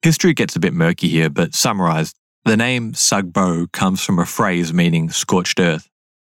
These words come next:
a reference to a ruler who would periodically have the town burnt down if pirates were sighted, in an effort to deny the pirates plunder.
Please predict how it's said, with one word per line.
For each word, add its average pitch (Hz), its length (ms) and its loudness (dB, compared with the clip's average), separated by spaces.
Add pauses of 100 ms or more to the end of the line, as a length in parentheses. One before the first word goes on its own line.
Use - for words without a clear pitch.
(200)
a 101 60 2
reference 95 400 2
to 95 180 2
a 87 60 2
ruler 92 400 2
who 90 160 2
would 85 240 -2
periodically 98 600 0
have 82 180 -2
the 85 80 0
town 87 280 0
burnt 87 300 0
down 87 300 0
if 90 160 -8
pirates 107 420 -2
were - 60 -2
sighted, - 480 -2 (340)
in 101 140 2
an 92 80 4
effort 92 240 -2
to - 100 -8
deny 85 240 2
the 80 100 -4
pirates 82 320 -2
plunder. 82 440 -2